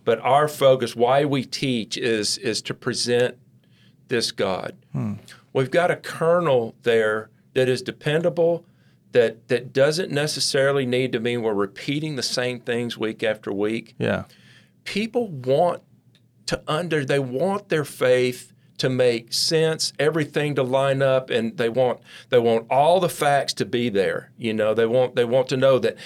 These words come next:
Speaker 1: yes, there's absolute irrefutable proof that an exodus took place.
Speaker 2: Hmm.
Speaker 1: Um, they, you know, they want to know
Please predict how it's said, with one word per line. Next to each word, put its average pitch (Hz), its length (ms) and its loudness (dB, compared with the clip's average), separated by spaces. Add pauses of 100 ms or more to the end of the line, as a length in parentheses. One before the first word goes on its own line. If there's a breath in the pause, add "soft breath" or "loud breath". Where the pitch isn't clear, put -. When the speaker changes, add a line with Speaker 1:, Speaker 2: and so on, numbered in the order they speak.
(120)
Speaker 1:
yes, 151 320 2
there's 127 360 2
absolute 151 800 -2 (360)
irrefutable 160 600 0
proof 131 320 0
that 123 120 0
an 120 120 0
exodus 120 420 0
took - 300 -6
place. 110 480 0 (120)
Speaker 2:
Hmm. 117 280 -4
Speaker 1:
Um, 120 320 0
they, 123 240 4
you 135 140 -2
know, 127 120 4
they 123 100 6
want 160 280 2
to 180 60 -2
know 151 180 2